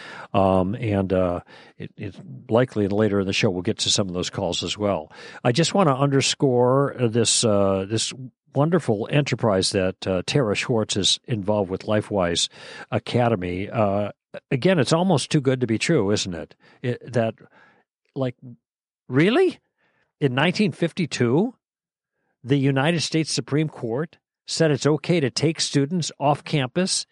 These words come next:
in a privately funded religious training as long as they have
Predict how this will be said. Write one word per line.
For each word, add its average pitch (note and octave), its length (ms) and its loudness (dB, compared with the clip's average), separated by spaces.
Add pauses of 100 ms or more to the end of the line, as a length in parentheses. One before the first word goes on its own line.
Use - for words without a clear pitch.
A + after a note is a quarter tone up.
(160)
in C#3+ 140 0
a - 20 2
privately D3 500 0
funded C3+ 540 -2 (300)
religious C#3+ 420 2
training D3 480 0 (220)
as B2 120 0
long C#3 280 2
as B2 80 0
they B2+ 100 0
have C#3 320 0